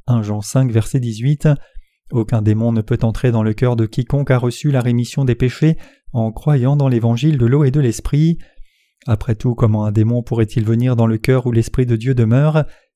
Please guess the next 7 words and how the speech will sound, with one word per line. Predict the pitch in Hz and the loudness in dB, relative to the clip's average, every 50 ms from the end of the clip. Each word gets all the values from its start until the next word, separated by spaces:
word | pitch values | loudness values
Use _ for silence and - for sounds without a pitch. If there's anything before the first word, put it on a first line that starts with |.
| _ - | _ -2
Il | 117 113 | 0 0
ne | 107 104 | 2 2
le | 107 135 | 2 0
peut | 135 - 120 | 2 0 -2
pas. | 104 - 131 135 143 151 156 - _ _ _ _ _ _ _ _ _ _ _ _ - - - | 0 0 0 0 2 0 -2 -4 _ _ _ _ _ _ _ _ _ _ _ _ -16 -6 -4
Bien | 117 98 98 104 | -2 -2 -2 -2
sûr, | - - 147 147 143 131 110 | -4 -2 0 0 0 0 -2